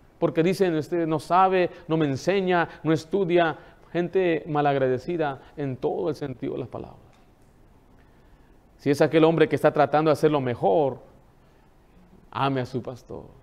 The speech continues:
Dele gracias a Dios por las enseñanzas. Nunca compare a su pastor con otro.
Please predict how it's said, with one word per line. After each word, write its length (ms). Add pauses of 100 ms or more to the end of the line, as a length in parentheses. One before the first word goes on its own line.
(300)
Dele 240
gracias 360
a 80
Dios 380
por 120
las 160
enseñanzas. 840 (720)
Nunca 480
compare 420
a 40
su 160
pastor 380
con 160
otro. 320